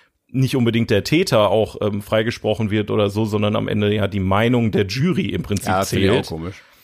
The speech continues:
Speaker 1: Ist auch ein sehr interessantes <laughs>
Speaker 2: Ja.
Speaker 1: Konzept da, was sie da in Amerika fahren.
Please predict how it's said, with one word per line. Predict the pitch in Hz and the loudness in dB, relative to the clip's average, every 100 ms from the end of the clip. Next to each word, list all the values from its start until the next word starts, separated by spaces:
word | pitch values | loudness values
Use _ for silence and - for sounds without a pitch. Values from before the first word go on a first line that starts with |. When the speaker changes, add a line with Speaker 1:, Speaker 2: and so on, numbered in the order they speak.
| _ - | _ -14
Speaker 1:
Ist | - - | -10 -10
auch | - 107 | -10 -10
ein | 90 | -6
sehr | - 156 | -2 0
interessantes | 165 - 120 - 123 151 120 110 - - | 0 0 -2 0 -2 0 0 0 -6 -6
<laughs> | - 120 | -4 -2
Speaker 2:
Ja. | 107 120 135 131 | -2 0 2 2
Speaker 1:
Konzept | 131 - 170 - | 0 0 -2 -2
da, | 104 | 0
was | 117 117 | 0 -2
sie | 104 | -2
da | 110 | 0
in | |
Amerika | 110 110 110 107 110 | 0 0 0 0 -2
fahren. | 92 101 101 | 0 -2 -2